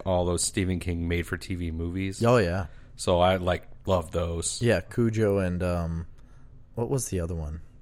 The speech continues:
Speaker 1: So one of my favorites was The Stand.
Speaker 2: The Stand, yeah.
Speaker 1: Um,
Speaker 2: I need to read
Speaker 1: that was,
Speaker 2: that.
Speaker 1: like, a mini series, right? Yeah.
Speaker 2: Is that a horror
Speaker 1: Yeah,
Speaker 2: show?
Speaker 1: kind of. I don't know.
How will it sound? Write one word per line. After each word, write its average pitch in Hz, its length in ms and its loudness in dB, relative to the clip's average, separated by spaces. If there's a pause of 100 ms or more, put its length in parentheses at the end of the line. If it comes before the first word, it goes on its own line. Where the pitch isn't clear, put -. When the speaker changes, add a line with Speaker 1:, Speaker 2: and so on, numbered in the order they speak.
(120)
Speaker 1:
So 107 200 4
one 107 160 6
of 127 60 4
my 135 80 8
favorites 107 360 4
was 92 180 0
The - 100 -6
Stand. 90 640 -2 (240)
Speaker 2:
The 120 80 -2
Stand, 110 560 0
yeah. 104 320 -6 (360)
Speaker 1:
Um, 92 440 2
Speaker 2:
I 156 80 2
need 190 160 2
to 123 80 2
read 110 260 2
Speaker 1:
that 165 140 10
was, 165 100 8
Speaker 2:
that. 143 60 6
Speaker 1:
like, 107 100 6
a 90 60 6
mini 87 260 2
series, 85 480 -6
right? 90 220 -6 (120)
Yeah. - 120 -8
Speaker 2:
Is 107 80 0
that 139 180 4
a 139 80 4
horror 127 480 2 (680)
Speaker 1:
Yeah, 135 560 2
Speaker 2:
show? 123 260 2
Speaker 1:
kind 107 280 2
of. 107 460 2
I 113 120 2
don't 95 160 -2
know. 87 340 -6